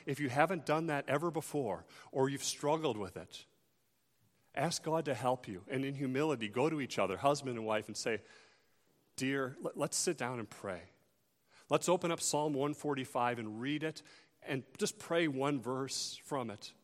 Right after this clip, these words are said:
The Lord is near to all who call on him in truth." In our homes, with our kids, praying out loud together. It doesn't have to be long. Remember last week? God's not impressed with many words.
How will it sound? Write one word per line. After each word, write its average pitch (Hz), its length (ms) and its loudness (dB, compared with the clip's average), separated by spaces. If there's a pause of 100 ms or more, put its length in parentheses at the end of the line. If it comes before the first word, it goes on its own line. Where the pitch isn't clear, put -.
(360)
The 139 80 2
Lord 147 220 6
is - 120 -4
near 143 520 -2
to - 120 -10
all 143 320 4
who 135 140 -4
call 160 400 4
on 135 80 2
him 139 200 -4
in 113 100 -6
truth." - 500 -8 (1800)
In 156 160 4
our 151 140 6
homes, 143 400 6
with 139 120 -4
our 139 120 2
kids, - 720 -2 (360)
praying 175 460 4 (100)
out 156 180 6
loud 147 360 4
together. 160 560 0 (180)
It - 60 -14
doesn't 208 180 4
have 214 100 2
to 180 80 -8
be 190 100 0
long. 165 400 6
Remember 156 240 0
last 160 320 2
week? 233 180 -10
God's 190 220 2
not 185 200 4
impressed 170 540 2
with 165 140 0
many 185 260 2
words. 175 640 0